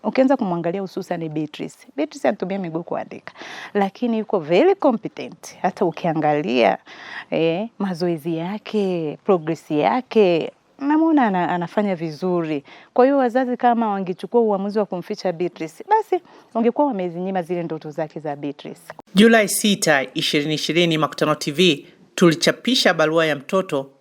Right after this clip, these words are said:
Speaker 2: mwenye ndoto ya kuwa waziri mkuu wa Tanzania. Huyu si mwingine, ni Beatrice Mwanisongole. Kwa nini Beatrice? Beatrice ni binti mwenye ulemavu, anayeandika kwa kutumia mguu wake wa kulia.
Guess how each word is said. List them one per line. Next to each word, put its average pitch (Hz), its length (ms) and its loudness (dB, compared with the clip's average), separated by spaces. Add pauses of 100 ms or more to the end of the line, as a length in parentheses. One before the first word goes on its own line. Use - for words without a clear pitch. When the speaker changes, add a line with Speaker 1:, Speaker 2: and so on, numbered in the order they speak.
(100)
Speaker 2:
mwenye 151 240 4
ndoto 175 340 4
ya 156 100 6
kuwa 175 200 4
waziri 185 360 2
mkuu 196 440 -2 (160)
wa 151 100 -8
Tanzania. 139 680 -8 (400)
Huyu 147 160 -6
si 190 180 -6
mwingine, 180 680 -4
ni 139 140 -8
Beatrice 151 680 -8 (220)
Mwanisongole. 127 920 -8 (200)
Kwa 214 140 2
nini 214 240 0
Beatrice? 170 640 -10 (300)
Beatrice 185 500 0
ni 160 100 -2
binti 208 680 -2 (160)
mwenye 143 200 -4
ulemavu, 139 640 -6 (320)
anayeandika 143 680 -2
kwa - 140 -8
kutumia 143 480 -8
mguu 143 280 -8
wake 165 480 -2 (280)
wa 185 100 6
kulia. 131 560 -2